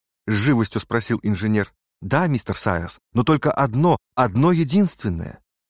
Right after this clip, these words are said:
"Ну, голубчик, одолжил", — смеясь воскликнул Пенкроф. "Право одолжил. Да что ж мы можем сделать из одного зернышка?"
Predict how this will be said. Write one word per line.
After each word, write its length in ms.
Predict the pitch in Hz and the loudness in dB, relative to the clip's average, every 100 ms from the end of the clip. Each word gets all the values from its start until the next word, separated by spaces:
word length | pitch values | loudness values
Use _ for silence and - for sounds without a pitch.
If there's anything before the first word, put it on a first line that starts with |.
| _ | _
"Ну, 280 | 104 127 202 | 2 2 4
голубчик, 520 | 208 202 208 - - | 2 2 0 -2 0
одолжил", — 640 | 185 185 165 104 104 104 - | 2 2 2 2 2 0 -2
смеясь 400 | 113 104 107 101 | 0 2 2 0
воскликнул 400 | 101 110 107 101 | -4 -4 -4 -4
Пенкроф. 560 | - 101 98 95 - _ _ | 0 0 0 -6 -10 _ _
"Право 400 | 101 98 107 131 | 0 2 4 2
одолжил. 500 | 127 123 101 95 80 - | 2 0 0 -2 -4 -8
Да 140 | - 170 | -2 -2
что 200 | - 214 | 2 2
ж 60 | |
мы 120 | 208 196 | 2 2
можем 260 | 196 196 | 2 2
сделать 400 | 165 180 175 - | 0 0 0 0
из 140 | 110 110 | -2 -2
одного 340 | 110 123 113 | 0 0 0
зернышка?" 580 | 104 135 85 - - | 2 0 0 -10 -16